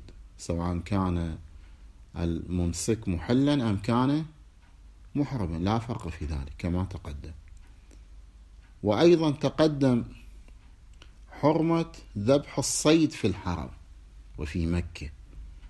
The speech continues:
وقلنا هذا أيضًا من مختصات الحرم في مسألة مئتين واثنين.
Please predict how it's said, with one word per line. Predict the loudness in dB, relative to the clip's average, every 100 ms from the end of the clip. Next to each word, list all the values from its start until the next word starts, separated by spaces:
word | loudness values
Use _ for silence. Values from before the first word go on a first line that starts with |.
| -18 -16
وقلنا | -4 0 2 4 4
هذا | 4 4
أيضًا | 2 4
من | 2 2
مختصات | 0 -2 -4 -4 0 0 0 0 -4 -6 -14 -20 -20 -20 -20 -18 -20 -18 -4
الحرم | -4 -2 -4 -4 -6 -12 -18 -20 -10
في | -4
مسألة | 2 2 0 0 0 2
مئتين | 2 0 0 0 2 2 -2 -14 -20 -20 -20 -20 -20 -6
واثنين. | -4 0 2 2